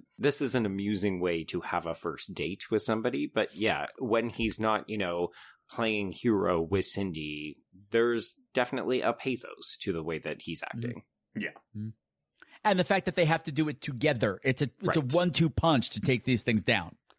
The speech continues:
Speaker 2: You can't
Speaker 3: Mm-hmm.
Speaker 2: do it alone.
Speaker 1: So we've got this battle with Chris and Cynthia outside as they are tackling the frat boys. But inside, uh, unfortunately, our cat girl, Karen, has been infected. She attacks Ray and he has to blow her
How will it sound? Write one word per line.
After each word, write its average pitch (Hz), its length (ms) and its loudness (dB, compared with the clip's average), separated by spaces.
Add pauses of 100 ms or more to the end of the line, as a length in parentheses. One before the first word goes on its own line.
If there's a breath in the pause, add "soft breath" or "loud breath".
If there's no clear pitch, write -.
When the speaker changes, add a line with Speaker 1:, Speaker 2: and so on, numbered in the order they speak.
(140)
Speaker 2:
You - 80 -6
can't 147 240 4
Speaker 3:
Mm-hmm. 160 80 6
Speaker 2:
do 156 60 6
it 156 40 6
alone. 131 440 2 (100)
Speaker 1:
So 143 460 4
we've 151 180 4
got 147 160 4
this 143 180 4
battle 143 640 6
with 110 360 4
Chris - 380 0
and 104 240 -2
Cynthia 87 460 0
outside 85 680 0
as 92 180 -4
they 87 120 0
are 82 80 0
tackling 85 460 -6
the 82 120 -4
frat - 340 0
boys. 104 320 4
But 92 260 0
inside, 98 960 2
uh, 92 300 -4
unfortunately, 98 760 -4
our - 220 -4 (180)
cat 117 180 0 (100)
girl, 90 260 0
Karen, 80 500 -8 (120)
has 82 160 -4
been 73 340 -8
infected. 98 720 -2 (320 loud breath)
She 123 240 2
attacks 101 340 2
Ray 92 220 2
and 82 100 -4
he 98 100 -6
has 92 160 -4
to - 80 -4
blow 80 420 -6
her 67 120 -8